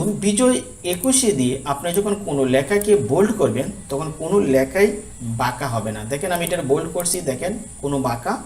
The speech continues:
হচ্ছে না, মানে ইটালিক হচ্ছে না। কিন্তু বিজয় বাহান্নর ক্ষেত্রে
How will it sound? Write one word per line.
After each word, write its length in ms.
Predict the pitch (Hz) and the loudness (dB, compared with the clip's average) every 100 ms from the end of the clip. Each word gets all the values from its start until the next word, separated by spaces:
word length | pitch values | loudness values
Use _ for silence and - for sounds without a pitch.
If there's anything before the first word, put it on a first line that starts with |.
| - | -12
হচ্ছে 240 | 110 113 110 | -12 -8 -8
না, 100 | 110 | -4
মানে 200 | 156 175 | -2 -2
ইটালিক 360 | 170 160 147 | 0 -2 -2
হচ্ছে 300 | - 117 - | -6 -8 -8
না। 80 | - - - - - - - - | -10 -14 -18 -20 -20 -18 -18 -6
কিন্তু 220 | 247 233 | -2 2
বিজয় 400 | 220 185 196 233 | 2 4 4 6
বাহান্নর 420 | 214 139 151 180 190 | 6 6 4 0 0
ক্ষেত্রে 320 | 202 208 | -2 0